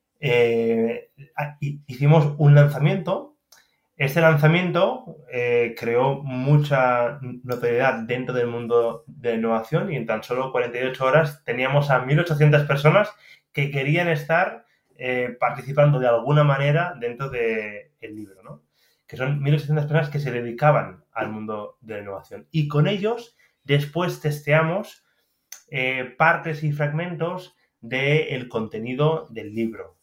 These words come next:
¿de acuerdo? Que al final, eh, bueno, pues hicimos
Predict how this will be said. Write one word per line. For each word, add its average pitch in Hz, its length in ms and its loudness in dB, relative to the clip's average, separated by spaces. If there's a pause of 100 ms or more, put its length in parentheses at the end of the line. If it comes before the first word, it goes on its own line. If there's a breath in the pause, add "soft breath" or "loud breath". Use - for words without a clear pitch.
¿de 101 60 -16
acuerdo? 117 380 -8
Que - 100 -12
al - 80 -14
final, 123 520 0 (280 loud breath)
eh, 113 300 2
bueno, 110 200 0
pues - 300 -10
hicimos 127 840 -2